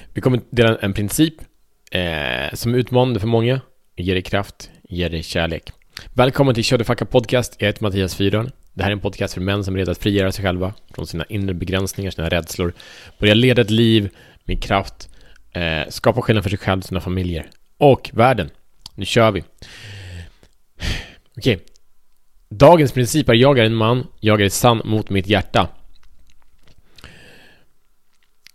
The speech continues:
Problemet är att de flesta inte ens vågar känna vad vi, vårt hjärta känner, för att vi lever i en sån separation från vår sanning.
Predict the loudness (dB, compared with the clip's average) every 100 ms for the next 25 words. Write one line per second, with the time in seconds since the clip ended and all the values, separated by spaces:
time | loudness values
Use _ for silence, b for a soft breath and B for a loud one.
0 | _ _ -2 6 6 6 4 2 2 0
1 | 0 0 -2 -2 -4 0 4 4 6 4
2 | 4 0 2 2 2 0 0 -4 -4 -4
3 | -2 -2 -2 -2 0 -2 -4 -10 -12 -20
4 | -20 -20 -20 -20 -20 -20 -8 -2 2 2
5 | 2 0 -2 -4 -4 -2 -2 4 4 4
6 | 0 0 0 2 2 0 -2 -8